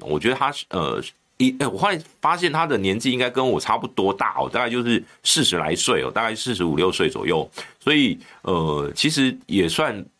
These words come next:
也，也算是一个，算是中生代啦。那他也是第一次担任这种所谓的行政官员哦，所以我觉得是很，很，很，呃，未来他能够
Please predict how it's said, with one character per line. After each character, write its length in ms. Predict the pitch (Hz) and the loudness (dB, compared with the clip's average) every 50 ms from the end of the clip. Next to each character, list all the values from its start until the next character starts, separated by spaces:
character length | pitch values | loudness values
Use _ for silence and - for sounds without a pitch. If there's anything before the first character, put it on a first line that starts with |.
| _ _ | _ _
也， 240 | - - 90 90 85 85 | -6 -2 -2 -2 -2 -2
也 120 | - 92 87 | -2 -2 -2
算 180 | 80 135 135 131 | 0 0 -2 0
是 120 | 127 131 | 0 0
一 60 | 113 | 0
个， 160 | 87 95 82 78 | 2 2 0 2
算 160 | - 110 104 | 0 -4 -6
是 100 | 101 101 | -6 -8
中 200 | - - 101 101 | -6 -6 -6 -2
生 200 | 101 104 90 95 | -2 -2 -2 0
代 200 | 87 92 78 62 | 0 -2 -2 -2
啦。 140 | 50 50 50 | -4 -6 -2
那 240 | - 101 90 80 71 - | 0 0 0 0 0 -2
他 180 | - 113 120 | -2 -2 -2
也 120 | 113 82 - | -2 -4 -4
是 120 | - 101 | -4 -6
第 180 | 82 110 107 104 | -2 -2 0 0
一 60 | 101 | 0
次 320 | 101 - 110 92 76 - - _ _ _ _ _ _ _ _ | 0 0 0 0 0 -2 -6 _ _ _ _ _ _ _ _
担 200 | - 117 117 120 | -4 -2 -2 0
任 200 | 131 135 113 - | 2 0 0 2
这 120 | - 113 | 0 -2
种 140 | 95 85 80 | -2 -2 -4
所 140 | - - 64 | -4 -2 -2
谓 100 | 73 87 | 0 0
的 200 | 82 - 60 - - - - - | 0 -2 -4 -6 -8 -16 -16 -4
行 340 | - - - 87 80 82 | -2 0 0 0 0 -2
政 260 | 101 - 160 117 80 - - | 0 -2 -2 -2 -2 -6 -4
官 200 | - 95 82 82 | -2 -2 -2 -2
员 200 | 87 85 71 - 53 | -2 -2 -4 -4 -4
哦， 120 | 55 - - - - - - - - - | -8 -8 -8 -8 -16 -18 -18 -18 -18 -6
所 160 | - 120 123 | 0 0 2
以 140 | 117 104 87 | 2 2 2
我 160 | 85 87 85 | 2 0 0
觉 140 | 82 - 98 | 0 0 0
得 200 | 110 104 92 - | 2 2 0 -2
是 200 | - - - 139 | -2 -2 -2 -2
很， 260 | 101 107 90 82 - _ _ _ _ _ - - - _ _ _ _ _ _ _ _ | -2 -4 -8 -8 -8 _ _ _ _ _ -12 -12 -12 _ _ _ _ _ _ _ _
很， 260 | - 117 107 98 98 - - | -6 -4 -4 -4 -6 -10 -8
很， 240 | - 120 104 - - | -6 -6 -6 -6 -4
呃， 280 | 98 101 95 90 85 - | -2 -2 0 0 0 2
未 240 | - 202 220 170 113 | 2 2 2 2 2
来 180 | 90 82 87 | 0 0 -2
他 260 | 90 - - 113 117 | -2 -2 -2 -2 -2
能 280 | - 80 80 82 85 87 | -2 -4 -4 -4 -4 0
够 320 | 110 135 117 82 - - | 0 0 0 0 -2 -6